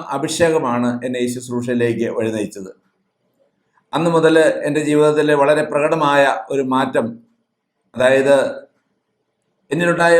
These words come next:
മാറ്റം എന്താണെന്ന് വെച്ചാൽ, ഞാൻ ആ സമയം മുതൽ ദൈവത്തെ ആരാധിക്കുന്നവനും സ്തുതിക്കുന്നവനുമായി എന്നുള്ള ഒരു മാറ്റമാണ് എന്നിൽ ആദ്യം സംഭവിച്ചത്.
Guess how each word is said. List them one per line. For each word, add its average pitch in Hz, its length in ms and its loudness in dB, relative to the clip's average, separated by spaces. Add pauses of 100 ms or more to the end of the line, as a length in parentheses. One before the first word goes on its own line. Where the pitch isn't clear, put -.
മാറ്റം 160 300 2
എന്താണെന്ന് 160 340 0
വെച്ചാൽ, 151 260 4 (120)
ഞാൻ 151 100 0 (100)
ആ - 20 0 (120)
സമയം 170 400 0
മുതൽ 147 200 0 (300)
ദൈവത്തെ 151 360 0 (200)
ആരാധിക്കുന്നവനും 151 840 -2 (120)
സ്തുതിക്കുന്നവനുമായി 160 920 -2 (220)
എന്നുള്ള 139 260 -2 (100)
ഒരു 135 120 4 (160)
മാറ്റമാണ് 131 560 -2
എന്നിൽ 117 160 -6 (100)
ആദ്യം 123 320 -2
സംഭവിച്ചത്. 104 480 -12